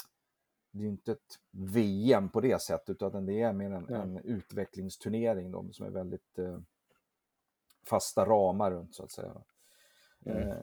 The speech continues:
Speaker 1: och jag vet att jag har pratat med andra länder som har sagt, "Nej, vi är inte intresserade då heller att ta ut ett landslag. Om vi ska göra någonting, ska vi vara med?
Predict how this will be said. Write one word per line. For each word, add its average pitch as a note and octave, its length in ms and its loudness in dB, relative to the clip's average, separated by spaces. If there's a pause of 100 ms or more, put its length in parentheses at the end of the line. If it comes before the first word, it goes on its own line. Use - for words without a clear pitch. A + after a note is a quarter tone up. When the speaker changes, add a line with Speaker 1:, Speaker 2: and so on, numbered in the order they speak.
Speaker 1:
och G#2+ 140 4
jag A#2 80 12
vet A2+ 280 6
att A#2+ 100 4
jag A#2 60 8
har A2 60 8
pratat A#2 300 2
med A#2 100 4
andra G#2+ 200 4
länder G#2 300 2
som - 100 -10
har F#2+ 60 -2
sagt, - 100 -14
"Nej, G#2+ 200 2
vi A#2 80 -2
är A#2+ 40 0
inte A2 180 -2
intresserade G2+ 540 0
då G2 120 2
heller G#2+ 360 4
att G2 80 -4
ta G2+ 120 0
ut G2 180 -2
ett F#2+ 100 -4
landslag. F#2+ 440 -4
Om A#2 260 2
vi A#2 60 0
ska A#2 140 -2
göra A2 160 4
någonting, G2+ 380 -4
ska - 160 -6
vi A#2+ 120 0
vara A#2 120 2
med? G#2 100 -2